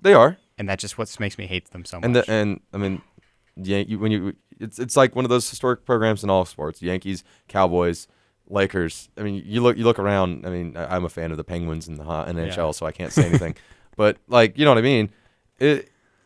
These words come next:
Speaker 1: there is a, s-, an extent where it's fun when they're in the dance and more fun when they lose
Speaker 2: Yeah.
Speaker 1: in the dance
Speaker 2: That,
Speaker 1: because
Speaker 2: that's
Speaker 1: it
Speaker 2: the
Speaker 1: feels
Speaker 2: best
Speaker 1: like someone
Speaker 2: part.
Speaker 1: slayed a giant, even if they're the eighth seed.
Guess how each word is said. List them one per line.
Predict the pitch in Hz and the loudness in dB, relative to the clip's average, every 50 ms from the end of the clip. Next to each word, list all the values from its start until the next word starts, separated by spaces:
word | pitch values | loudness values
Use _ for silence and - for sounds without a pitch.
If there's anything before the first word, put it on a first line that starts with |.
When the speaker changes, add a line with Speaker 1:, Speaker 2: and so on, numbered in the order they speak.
| _ _ - | _ _ 0
Speaker 1:
there | 143 147 190 208 196 | 6 10 12 12 12
is | 196 185 | 12 10
a, | 170 | 6
s-, | 156 - - | 2 0 0
an | 151 156 147 | 2 2 2
extent | 143 - - - 151 135 98 | 0 -2 -2 0 0 0 2
where | - 113 120 104 | 2 2 2 2
it's | 120 117 110 - - | 2 0 -2 -4 -6
fun | - - 123 120 120 120 113 | -6 2 4 6 6 6 6
when | 110 107 101 95 | 4 2 2 2
they're | 98 95 | 0 0
in | - 101 104 104 | 0 0 0 0
the | 95 90 | 0 -2
dance | 80 92 92 87 82 80 - - | -2 -2 -4 -2 -4 -6 -8 -8
and | - - 120 107 107 | -4 -4 -2 0 2
more | 107 127 151 160 | 4 6 6 6
fun | - - 120 113 | 4 2 0 2
when | 117 117 | 2 4
they | 120 117 | 4 4
lose | 113 113 165 214 208 | 6 8 8 10 10
Speaker 2:
Yeah. | 101 90 | 8 6
Speaker 1:
in | 87 | 4
the | 82 | 0
dance | 76 82 71 62 - - - | -4 -6 -12 -14 -14 0 6
Speaker 2:
That, | 151 165 123 | 8 8 10
Speaker 1:
because | 117 - 165 170 - | 10 8 8 8 8
Speaker 2:
that's | - | 6
Speaker 1:
it | 127 | 2
Speaker 2:
the | 151 | 4
Speaker 1:
feels | 139 | 4
Speaker 2:
best | 127 120 139 | 4 6 6
Speaker 1:
like | 127 | 6
someone | 104 92 87 | 6 6 4
Speaker 2:
part. | 87 | 4
Speaker 1:
slayed | - 160 151 156 | 4 4 4 4
a | 139 | 4
giant, | 127 165 160 151 120 127 | 4 2 4 4 4 4
even | 123 135 | 4 4
if | 127 | 4
they're | - 127 | 4 4
the | 117 123 120 | 4 6 4
eighth | 120 110 - | 4 2 0
seed. | - 67 - | -6 -14 -14